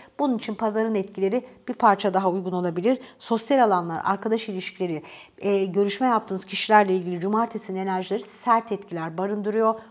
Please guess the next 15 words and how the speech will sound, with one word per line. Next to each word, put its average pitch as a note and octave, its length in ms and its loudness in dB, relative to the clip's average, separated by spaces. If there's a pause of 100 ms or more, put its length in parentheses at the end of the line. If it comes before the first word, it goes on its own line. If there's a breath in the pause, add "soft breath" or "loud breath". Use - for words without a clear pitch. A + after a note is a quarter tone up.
(120)
Konuşmalarınıza, F#3+ 960 -2
sözcüklerinize, F3+ 1040 -4 (300 loud breath)
arkadaşlardan A3+ 920 2
gelebilecek, F3+ 580 -2
çevrenizden G#3 640 0
gelebilecek, F#3 640 -2 (300 loud breath)
değer A#3 300 6
verdiğiniz F3 400 0
kişilerden F3 580 -4
gelebilecek, F#3+ 640 -2
beklemediğiniz, G3+ 840 -2
beklenmedik G3 680 -2
durumlara F#3 400 -6
karşı G3+ 380 0
da G#3+ 140 6